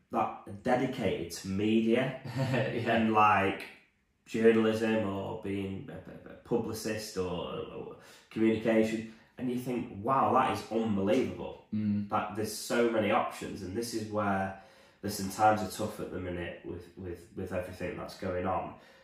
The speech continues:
Speaker 1: but it's like announcements were like, "Oh, well, twenty-five-year-olds will be getting a funding," and stuff like that to get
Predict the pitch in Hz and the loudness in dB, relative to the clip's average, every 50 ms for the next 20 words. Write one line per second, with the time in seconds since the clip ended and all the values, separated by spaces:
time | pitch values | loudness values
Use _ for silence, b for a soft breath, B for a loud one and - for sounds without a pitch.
0 | B B B _ - 98 95 92 - - - - - 107 98 - - - 113 110 | B B B _ 0 2 2 2 2 -2 -8 -12 -10 -8 -8 -8 -8 -6 -2 0
1 | 104 104 104 101 98 92 - - - - - _ _ _ _ _ _ _ _ _ | 2 2 2 2 2 0 -2 -6 -12 -18 -20 _ _ _ _ _ _ _ _ _
2 | - - 95 101 98 101 101 98 - - - 98 92 82 - - - - 95 95 | -12 -6 -4 -2 0 0 -2 -4 -4 -4 -4 -4 -4 -4 -6 -10 -8 -6 -6 -4
3 | 95 92 92 - 101 101 98 95 95 95 95 - - - 110 101 98 98 - 107 | -4 -6 -6 -6 -6 -6 -4 -4 -4 -4 -6 -6 -6 -6 -4 -4 -4 -6 -4 -4
4 | 104 98 95 - 98 98 98 95 95 95 95 95 92 90 87 90 87 90 87 - | -2 -2 -2 -2 -2 -2 -2 -2 -2 -2 -2 -2 -2 -4 -6 -10 -10 -10 -10 -8
5 | - - - 82 82 98 95 - - 101 98 98 95 92 95 95 92 92 92 92 | -8 -8 -8 -8 -10 -10 -10 -10 -6 -6 -4 -4 -4 -4 -6 -6 -6 -6 -6 -8
6 | - - - - - - 90 87 - - 92 - - - 110 - - - - 110 | -8 -10 -12 -14 -14 -14 -14 -14 -12 -10 -10 -8 -6 -6 -6 -8 -8 -12 -14 -12
7 | 101 - 92 90 - - | -8 -8 -8 -8 -8 -10